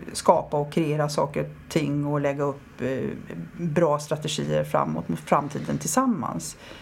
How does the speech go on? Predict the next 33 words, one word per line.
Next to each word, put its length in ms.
Sen 160
kan 100
man 120
ju 60
diskutera 640
externt 760
hur 60
öppen 280
man 120
ska 160
vara 360
också, 460
vad 140
man 160
behöver 360
där. 400
Men 360
det 140
här 220
är 40
ju 100
någonting 280
som 160
växer. 360
Vi, 200
vi 260
arbetar 560
ju 60
mycket 380
mer 140
med 120
allianser 640
idag. 420